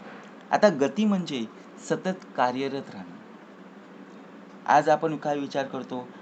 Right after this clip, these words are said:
"हां, मला ही परीक्षा द्यायची, मला एमपीएससीची परीक्षा द्यायची, मला यूपीएससीची परीक्षा द्यायची." आपण निर्णय घेतो, आज दिवसभर अभ्यास करतो आणि उद्या तेच पुस्तक आपण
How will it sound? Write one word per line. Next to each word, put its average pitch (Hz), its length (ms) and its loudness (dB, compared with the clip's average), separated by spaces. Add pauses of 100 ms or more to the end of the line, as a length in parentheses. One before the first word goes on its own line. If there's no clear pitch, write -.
"हां, 131 160 4
मला 117 220 4
ही 120 220 -4
परीक्षा 113 420 -2
द्यायची, 104 360 -6
मला 107 180 0
एमपीएससीची 117 680 -2
परीक्षा 110 400 -4
द्यायची, 101 280 -4
मला 110 180 -2
यूपीएससीची 139 720 -4
परीक्षा 120 360 -6
द्यायची." 101 320 -10 (460)
आपण 190 340 4 (380)
निर्णय 208 460 4
घेतो, 165 320 4 (640)
आज 180 300 6
दिवसभर 185 440 4
अभ्यास 143 320 0
करतो 107 260 -10 (280)
आणि 151 240 -2
उद्या 156 220 2 (340)
तेच 233 220 6
पुस्तक 127 420 -4
आपण 160 260 0